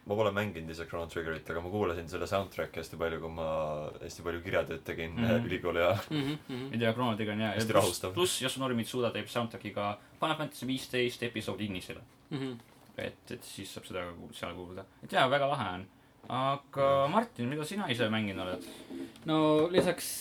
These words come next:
Speaker 3: äh, Assassin's Creed Originsile on, äh,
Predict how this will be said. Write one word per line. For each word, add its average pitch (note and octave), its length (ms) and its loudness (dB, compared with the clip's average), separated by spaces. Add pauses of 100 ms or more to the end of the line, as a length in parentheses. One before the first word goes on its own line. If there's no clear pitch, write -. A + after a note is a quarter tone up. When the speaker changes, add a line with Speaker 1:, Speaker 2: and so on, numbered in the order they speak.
Speaker 3:
äh, D#3 540 8 (320)
Assassin's F#3+ 480 4
Creed F3+ 180 4
Originsile D3 840 6
on, C#3+ 340 2 (240)
äh, C#3+ 400 4